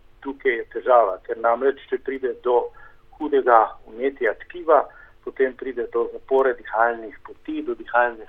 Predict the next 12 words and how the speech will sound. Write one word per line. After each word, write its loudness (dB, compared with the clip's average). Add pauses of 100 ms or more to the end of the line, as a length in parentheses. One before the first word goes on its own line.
stiske -14
in -14
seveda -8
v -8 (600)
najhujših -6
primerih -12
potem -12
tudi -12
do -10 (480)
smrti. -4
Tako -6
da -2